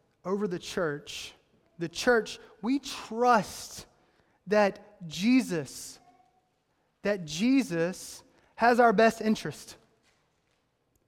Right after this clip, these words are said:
So I think it starts with trusting that your husband has you and your family's best interest in decision making.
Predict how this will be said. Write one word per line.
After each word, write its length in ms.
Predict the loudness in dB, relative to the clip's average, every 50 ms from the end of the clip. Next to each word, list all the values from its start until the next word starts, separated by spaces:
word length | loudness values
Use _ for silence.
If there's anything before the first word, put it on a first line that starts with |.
| _ _ _ _ _
So 200 | -2 0 2 6
I 180 | 6 6 6 6
think 280 | 4 2 0 0 0
it 100 | -2 -4
starts 400 | -6 0 4 4 4 4 4 0
with 120 | -4 -4 -4
trusting 460 | -4 0 0 0 0 2 0 2 2
that 160 | 2 0 0
your 120 | -2 -4
husband 680 | -4 -4 -4 -2 -2 -2 -2 -4 -4 -4 -4 -4 -6 -8 -12 _ _ _ _ _ _ _ _ _ _ _ _ _ _
has 240 | 8 10 10 10 6
you 260 | 2 2 4 6 6
and 100 | 6 6
your 100 | 6 4
family's 480 | 2 0 0 0 0 2 0 0 -2 -4
best 380 | -2 2 2 2 2 0 -4
interest 480 | -6 -2 -2 -2 0 0 -2 -2 -2 -4
in 160 | -6 -6 -4
decision 500 | -4 -6 -8 -6 -6 -6 -4 -4 -4 -4
making. 320 | -6 -6 -10 -12 -14 -20